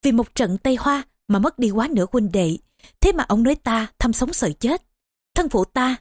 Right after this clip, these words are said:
là Đại Hồng Lô đương triều, ở thành Lạc Dương, có ai dám nói ta là một kẻ không có tên tuổi gì?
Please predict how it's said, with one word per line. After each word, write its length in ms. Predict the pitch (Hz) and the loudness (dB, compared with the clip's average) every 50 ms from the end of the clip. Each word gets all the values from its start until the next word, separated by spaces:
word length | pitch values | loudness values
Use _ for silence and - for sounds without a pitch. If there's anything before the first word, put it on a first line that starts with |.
| _ | _
là 80 | - 214 | -4 -4
Đại 180 | 170 196 190 190 | -2 -2 -2 -2
Hồng 160 | - 226 180 165 | -2 -2 -2 0
Lô 160 | 185 202 220 | 0 0 0
đương 200 | 196 233 233 226 - | 2 2 0 0 0
triều, 260 | - - 208 190 185 180 _ _ _ _ _ _ - | -2 -2 0 0 -2 -4 _ _ _ _ _ _ -4
ở 140 | 214 220 302 | -2 -2 0
thành 140 | - 302 254 | 0 0 0
Lạc 180 | 214 214 - - - | 0 0 -2 -4 -2
Dương, 260 | 226 254 294 285 247 - _ _ _ _ - | 0 2 2 0 -2 -6 _ _ _ _ -6
có 100 | - 277 | -6 -4
ai 200 | - 254 240 208 | -2 0 -2 0
dám 200 | 190 220 220 247 | 0 0 0 0
nói 100 | 262 285 | 0 -2
ta 320 | 320 - - 240 233 226 214 _ _ _ _ _ - | -2 -2 -2 -2 -2 -2 -4 _ _ _ _ _ -2
là 120 | - 247 | -2 0
một 200 | 208 240 233 - | 2 0 0 0
kẻ 140 | - 233 226 | 0 -2 -2
không 200 | 247 - 302 262 | -2 -2 -4 -2
có 80 | - 330 | -2 -2
tên 220 | - - 294 277 | -2 -2 -2 -2
tuổi 220 | 269 - 196 202 226 | 0 0 -2 -2 0
gì? 240 | 214 214 220 214 208 | 0 0 0 0 -2